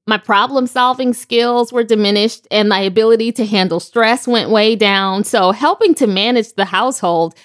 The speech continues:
and being the mom with the answers and the patience and the confidence to roll with everything and do it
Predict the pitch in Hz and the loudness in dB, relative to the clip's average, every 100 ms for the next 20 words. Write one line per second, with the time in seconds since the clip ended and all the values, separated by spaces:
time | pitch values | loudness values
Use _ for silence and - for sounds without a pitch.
0 | _ 208 196 175 254 247 185 175 185 208 | _ -2 0 2 4 4 2 0 0 0
1 | 208 208 196 196 175 - 190 226 233 - | 0 0 -2 -2 -6 -2 0 2 2 -2
2 | 151 170 202 151 165 - 240 247 220 185 | -6 -4 -4 -4 -6 -2 -2 0 -2 -2
3 | - 190 170 - 208 226 202 185 156 - | -2 -2 -4 -4 -2 -2 -4 -6 -6 -10
4 | - 180 185 208 208 180 - 170 208 208 | -8 -4 0 2 2 0 0 -2 -2 -2
5 | 208 185 170 165 131 175 175 220 247 185 | -2 -2 -2 -2 0 0 0 0 2 2